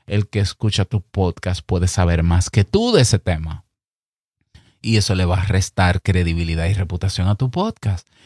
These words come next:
Y te van a decir disparatoso. Y te van a decir vendehumos. Prepara bien tu tema. No trates de dártela en, en gracioso,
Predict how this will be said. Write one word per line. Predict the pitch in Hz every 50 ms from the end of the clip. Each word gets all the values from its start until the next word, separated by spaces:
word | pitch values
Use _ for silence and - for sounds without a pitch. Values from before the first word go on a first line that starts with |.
| _ -
Y | 95 90
te | 107
van | 95 92 90
a | 98 104
decir | 104 98 - 104 92 95
disparatoso. | 92 104 101 - - - 104 101 117 - - 185 208 - - - 87 87 - _ _ - _
Y | - 107 85
te | 90
van | 80 78 82
a | 90
decir | 95 92 - 110 120 131
vendehumos. | 135 143 156 156 165 180 220 285 330 349 349 320 254 165 120 - - - - _ _ _ _ _ _ _ _ _ _ _ _ _ _ _ _ _ _ _ _ _ _
Prepara | - 160 170 - - 156 156 160 165
bien | 160 160 165 165 165
tu | - 180 175
tema. | - - 180 180 190 214 240 214 170 123 104 - _ _ _ _ _ _ _ _ _ _ _ _ _
No | - 123 151 147
trates | - - 143 151 - 165 156 139 135
de | 139 135 131
dártela | 123 127 127 127 131 127 - 135 131 131 131 127 123
en, | 120 110 107 - _ _ _ _
en | - 107 110 110 110 107 -
gracioso, | - 107 107 117 123 120 123 123 110 - - 131 127 135 147 160 151 - - - 139 196 -